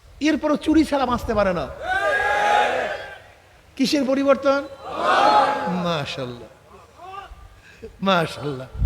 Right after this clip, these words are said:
আগে বুঝতে হবে আমাদের সমস্যা কোন জায়গায়। আমরা সমস্যা বুঝি না, সমস্যা বুঝি না, এর জন্য ঔষধে কাজে লাগে না।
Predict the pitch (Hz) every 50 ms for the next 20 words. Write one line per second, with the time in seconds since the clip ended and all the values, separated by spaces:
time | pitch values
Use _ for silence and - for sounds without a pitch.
0 | - - - - - - - - - - - 233 226 269 214 302 311 - - -
1 | - 311 277 269 262 262 269 262 277 247 - 240 254 269 - - 254 240 240 226
2 | 214 220 202 180 165 143 131 120 - - - - - - - - - - - -
3 | - - _ _ - - _ - 233 254 269 262 - - 233 240 285 - - -
4 | - 302 285 269 226 208 233 208 185 160 131 127 - - - - - _ _ _
5 | _ _ _ _ _ _ _ _ _ _ _ _ _ _ _ _ _ _ - -
6 | - 262 254 262 302 311 - - - 311 294 277 262 208 247 240 220 220 - 127
7 | - - - - - - - _ _ _ _ _ _ - 233 247 233 277 262 247
8 | 240 247 247 - 294 277 269 262 - 226 208 196 185 180 175 151 139 143 127 123